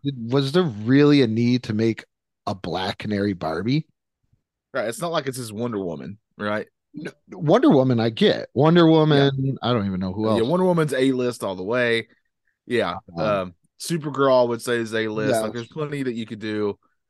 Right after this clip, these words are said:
Speaker 2: um, you know, of that. Yeah. Uh, this feels like it's, obviously, I don't think this was aiming for kids. I think this is aiming more for a collector,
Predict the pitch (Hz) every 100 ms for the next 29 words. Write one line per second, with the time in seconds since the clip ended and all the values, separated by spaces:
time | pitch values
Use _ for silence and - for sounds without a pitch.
0 | _ _ _ _ - 98 92 90 85 _
1 | _ _ - 110 101 92 90 - _ _
2 | _ 55 65 95 95 95 92 - _ _
3 | 120 107 104 95 _ _ _ _ 107 107
4 | 110 123 139 127 113 104 113 98 - _
5 | _ _ _ _ _ _ _ _ 147 214
6 | 247 - 175 139 131 131 127 120 110 113
7 | 107 107 92 113 104 90 110 107 101 95
8 | 90 98 95 - 92 87 85 87 101 98
9 | 107 - 85 82